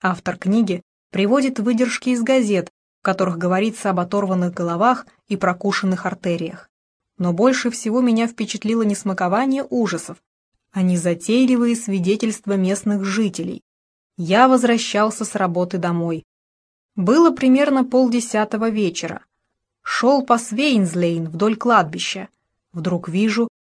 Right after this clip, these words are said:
мне навстречу быстро скользит какая-то фигура,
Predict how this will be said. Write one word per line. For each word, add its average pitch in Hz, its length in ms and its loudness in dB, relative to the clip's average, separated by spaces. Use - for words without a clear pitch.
мне 196 280 4
навстречу 247 680 0
быстро 247 420 -2
скользит 214 520 -2
какая-то 220 460 -2
фигура, 214 540 -2